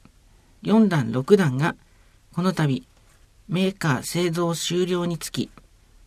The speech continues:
在庫品限りの販売となります。在庫がなくなった長さから順次販売終了となりますので、ご了承ください。ご注文の際は、あらかじめ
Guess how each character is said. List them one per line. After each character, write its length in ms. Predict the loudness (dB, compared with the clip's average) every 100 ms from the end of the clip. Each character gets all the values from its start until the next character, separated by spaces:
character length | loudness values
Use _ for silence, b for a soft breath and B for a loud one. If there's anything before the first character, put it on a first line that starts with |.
| -20 -2
在 220 | 0 4
庫 160 | 2
品 180 | 4 0
限 300 | 2 2 4
り 80 | 4
の 100 | 4
販 240 | 2 0
売 180 | 2 0
と 100 | 0
な 120 | 0
り 80 | 0
ま 140 | -4 -6
す。 160 | -8 -16 _ -20 -20 -20 -20 -20 -20 -20 -2
在 240 | 2 2
庫 100 | 4
が 120 | 4
な 120 | 4 4
く 100 | 2
な 120 | 2
っ 20 |
た 160 | 2 2
長 240 | 2 2
さ 140 | -2
か 120 | -2 -2
ら 180 | -2 -4 -14
順 320 | -4 0 0 -2
次 140 | -4
販 240 | -4 0
売 200 | 0 0
終 220 | 0 -2 0
了 160 | 0
と 100 | 0
な 120 | 0
り 80 | 0
ま 140 | -2 -4
す 100 | -2
の 140 | 2
で、 180 | 2 2 -8 _ -20 _ _ _ -20 -20 -20 -20 -20 _ -20 -4
ご 120 | 2
了 140 | 4 4
承 200 | 2 -2
く 100 | -2
だ 80 | 0
さ 140 | 0
い。 100 | -2 -10 -20 -20 b b b b b b -20 -20 -12
ご 120 | -6 0
注 200 | 4 6
文 200 | 6 6
の 120 | 4
際 220 | 4 2
は、 240 | 2 -2 -8 -20 -18 -4
あ 140 | 0
ら 100 | 4
か 140 | 4
じ 100 | 4
め 220 | 4 2